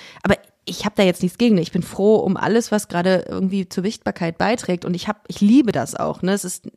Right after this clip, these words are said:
das ist auch wie euer Podcast, auch ein Safe Space auf den Straßen Berlins oder Hamburgs oder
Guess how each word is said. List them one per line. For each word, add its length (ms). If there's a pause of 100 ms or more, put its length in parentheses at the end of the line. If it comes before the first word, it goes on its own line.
das 180
ist 320
auch 200
wie 260
euer 180
Podcast, 540 (240)
auch 140
ein 100
Safe 320
Space 420
auf 140
den 120
Straßen 500
Berlins 520
oder 200
Hamburgs 500
oder 320